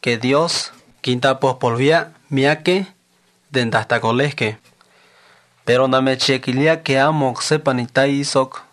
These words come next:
nihin vino, hasta keman ne tonal kuak tisenyetoske, kuak notahtsin Dios momahsoutok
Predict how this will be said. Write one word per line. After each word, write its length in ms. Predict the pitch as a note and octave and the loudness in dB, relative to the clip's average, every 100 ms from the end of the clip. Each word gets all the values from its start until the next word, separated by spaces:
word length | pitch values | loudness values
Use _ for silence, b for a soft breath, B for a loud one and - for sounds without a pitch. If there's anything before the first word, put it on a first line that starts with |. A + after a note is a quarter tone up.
| - | -8
nihin 420 | A#2 G#2+ B2 C3 | -6 -4 -2 -2
vino, 380 | B2+ C#3+ C#3 C#3 - b b b b b | 0 0 0 -4 -8 b b b b b
hasta 420 | - B2+ - C3 | 0 0 2 -2
keman 460 | B2+ C#3 D3+ C#3+ C#3 | 0 -2 0 2 0
ne 120 | C3+ | 0
tonal 460 | C3 B2+ B2+ B2+ B2+ - | 0 0 2 -2 -6 -2
kuak 320 | A#2 A#2 - _ _ _ b b b b b - | 0 0 -6 _ _ _ b b b b b -6
tisenyetoske, 1000 | B2 - A#2+ A2+ - C3+ - - A2+ - _ | -4 -2 -2 -2 -2 -2 -2 -8 -10 -14 _
kuak 380 | C3+ C#3+ D3 - _ - - B B B B B B B - | 0 2 0 -10 _ -20 -20 B B B B B B B -6
notahtsin 600 | B2 - C#3+ - C#3 B2 | -2 0 0 0 -2 0
Dios 380 | C3 C#3 D3 | 2 2 0
momahsoutok 1000 | C3 A#2 A2 A2 - C3 C#3 C#3 B2+ - | 0 2 2 2 2 2 0 -2 -2 -6